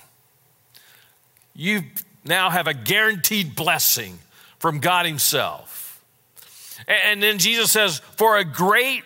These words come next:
reward awaits you in heaven."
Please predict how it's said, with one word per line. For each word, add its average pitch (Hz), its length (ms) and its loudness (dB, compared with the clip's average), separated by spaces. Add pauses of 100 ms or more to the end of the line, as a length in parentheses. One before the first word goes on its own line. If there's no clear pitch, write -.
reward 202 840 2
awaits 160 800 0
you 104 280 -10 (1120)
in 117 120 -4
heaven." 113 440 -4